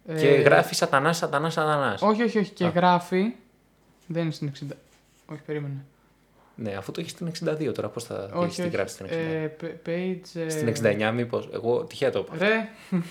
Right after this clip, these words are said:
Speaker 2: Εγώ τυχαία το είπα αυτό, έτσι.
Speaker 1: Ε, you grab a book, λέει.
Speaker 2: Yes.
Speaker 1: Πας στη σελίδα ογδόντα.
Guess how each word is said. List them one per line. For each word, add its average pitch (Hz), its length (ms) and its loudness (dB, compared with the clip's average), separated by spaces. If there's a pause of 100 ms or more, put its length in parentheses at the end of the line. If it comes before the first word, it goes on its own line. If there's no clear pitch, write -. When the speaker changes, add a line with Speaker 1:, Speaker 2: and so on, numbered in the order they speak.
(960)
Speaker 2:
Εγώ 117 160 -2
τυχαία 131 240 -4
το 113 80 0
είπα - 100 -8
αυτό, - 200 -14
έτσι. - 200 -14 (180)
Speaker 1:
Ε, 170 100 -6 (360)
you 170 60 -4
grab 202 240 4
a 180 100 2
book, 214 260 2
λέει. 165 440 2 (240)
Speaker 2:
Yes. 107 200 -2 (680)
Speaker 1:
Πας 202 180 4
στη - 100 -4
σελίδα 208 440 -2
ογδόντα. 147 720 -4